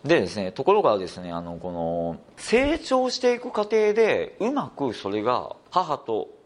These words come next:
子供だったり、まあ、親と子供だったりっていう関係性が上手に離れていくっていうことができない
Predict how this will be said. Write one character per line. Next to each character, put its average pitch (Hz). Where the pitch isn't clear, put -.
子 107
供 95
だ 92
っ 90
た 85
り、 95
ま 104
あ、 -
親 120
と -
子 95
供 92
だ 95
っ -
た 85
り 78
っ -
て 78
い -
う -
関 95
係 104
性 104
が 113
上 196
手 226
に 165
離 143
れ 269
て 120
い 95
く -
っ -
て -
い 92
う 87
こ -
と 85
が 87
で 95
き 196
な 202
い 98